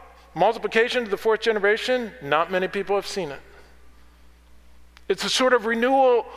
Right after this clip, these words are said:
we're longing to see. And I said, "Hey, what if we who long to see that kind of renewal go sit with people in Kenya who are seeing that kind of renewal?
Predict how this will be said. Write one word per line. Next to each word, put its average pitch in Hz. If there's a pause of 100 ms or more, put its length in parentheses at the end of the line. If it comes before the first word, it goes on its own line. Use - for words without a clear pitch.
(140)
we're 190
longing 220
to -
see. 269
And 226
I 202
said, 208
"Hey, 226 (640)
what 254
if 269
we 294
who 240
long 302
to 254
see 269
that 240
kind 240
of 220
renewal 226 (340)
go 262
sit -
with 233
people 247
in 214
Kenya 254
who 240
are 277
seeing 185
that 160
kind 180
of 156
renewal? 143